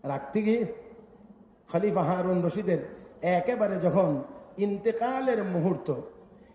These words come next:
ইন্তেকালের মুহূর্ত, তখন, তখন, তখন, তখন ওই বাহলুল আবার খলিফা হারুন রশিদকে দেখবার জন্য গেছে। "এ ভাই, এখানে কি হইছে? দয়া করে কথা বলবেন না।"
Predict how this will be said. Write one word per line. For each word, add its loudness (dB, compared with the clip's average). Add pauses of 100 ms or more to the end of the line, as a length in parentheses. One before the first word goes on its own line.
(100)
ইন্তেকালের 4
মুহূর্ত, 6 (680)
তখন, 8
তখন, 4
তখন, 2
তখন 2 (480)
ওই 4
বাহলুল 2 (240)
আবার 0
খলিফা 2
হারুন 0
রশিদকে 2 (360)
দেখবার 0
জন্য 4 (120)
গেছে। -4 (1800)
"এ 0
ভাই, 0
এখানে 0
কি -4
হইছে? 0 (1600)
দয়া 6
করে 2
কথা 2
বলবেন 0
না।" -4